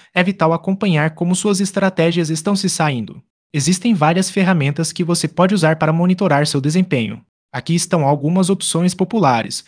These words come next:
Ferramenta O que faz Google Analytics analisa o tráfego do seu site e comportamento do usuário. S M Rush oferece insights sobre palavras-chave e concorrência. Ahrefs foca em backlinks e análise de concorrentes.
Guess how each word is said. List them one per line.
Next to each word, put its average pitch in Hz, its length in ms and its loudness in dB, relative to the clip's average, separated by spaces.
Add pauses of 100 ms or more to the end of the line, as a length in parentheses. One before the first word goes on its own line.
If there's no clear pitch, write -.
(120)
Ferramenta 175 560 2
O 175 40 -2
que 208 160 -4
faz 208 240 2
Google 190 280 2
Analytics 196 520 0
analisa 185 420 2
o 196 80 0
tráfego 190 420 0
do 185 120 0
seu 180 180 -2
site 165 500 -2
e 170 80 -4
comportamento 175 800 0
do 165 140 2
usuário. 120 580 0 (400)
S 185 220 2
M 170 160 2
Rush 175 180 0
oferece 156 560 -2
insights 156 320 -2
sobre 185 300 -2
palavras-chave 160 840 0
e 180 120 -6
concorrência. 127 800 -4 (320)
Ahrefs 165 320 -2
foca 180 260 -2
em 202 80 0
backlinks 165 640 -2
e 180 100 0
análise 151 400 0
de 165 140 -4
concorrentes. 147 920 -6